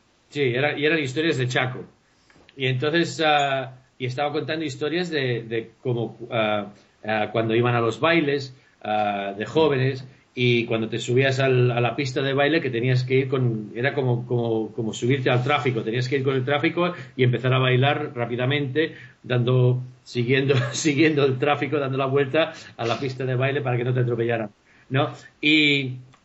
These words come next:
y, y la verdad es que lo que más me impresionó es que aquí viene este señor contando historias de, de Chaco a Melbourne, a Australia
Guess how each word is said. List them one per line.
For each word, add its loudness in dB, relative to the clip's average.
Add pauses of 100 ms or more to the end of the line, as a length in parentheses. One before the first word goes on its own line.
(100)
y, 0
y -2
la 2
verdad 0
es -6
que -2
lo -6
que -4
más -2
me 0
impresionó -4
es -6
que -2
aquí -8
viene 0
este -4
señor 0 (720)
contando 2
historias 0
de, -2
de -6
Chaco -2 (600)
a 0
Melbourne, 4 (760)
a -2 (120)
Australia 2